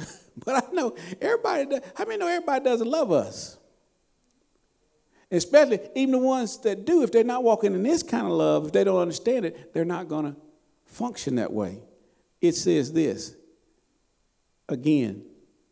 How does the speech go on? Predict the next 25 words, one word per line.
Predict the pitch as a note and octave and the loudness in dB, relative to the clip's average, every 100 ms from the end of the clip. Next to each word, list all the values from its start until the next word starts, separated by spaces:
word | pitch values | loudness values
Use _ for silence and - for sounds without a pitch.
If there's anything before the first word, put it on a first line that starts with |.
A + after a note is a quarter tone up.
| _ | _
love | C3 D#3 C#3 A#2 | -2 0 0 0
bears | C3 A2 G2+ | 0 0 -2
up | G#2 - | -4 -4
under | A#2+ G2 G2+ | -8 -6 -6
anything | C#3+ E3 F3 F#3+ F#3+ | -2 0 0 0 -2
and | F#3 | 0
everything | F#3 F#3 G3+ | 0 -2 -4
that | F#3+ | -6
comes, | F#3+ F#3+ F#3 C3+ | -6 -6 -4 -6
is | - - | -8 -2
ever | D#3+ E3+ | 0 0
ready | E3+ F3+ D3 | 0 0 -2
to | B2 | -6
believe | C#3+ E3+ D3 | -2 -2 -2
the | A#2+ | -6
best | A#2 - - C#4 B3+ - - - - _ _ E3+ | -8 -2 2 4 4 0 -6 -8 -14 _ _ 0
of | D3 | 4
every | C#3+ A#2+ | 6 4
person. | A#2 C3+ G2 - - _ _ _ _ _ _ _ _ _ _ - | 2 -2 -4 -8 -18 _ _ _ _ _ _ _ _ _ _ -4
I | C3+ | -2
believe | C3 B2 | 0 -2
the | A#2 | -4
best | B2+ G#2+ - | -10 -14 -18
of | F#2+ | -20
you. | G2 | -20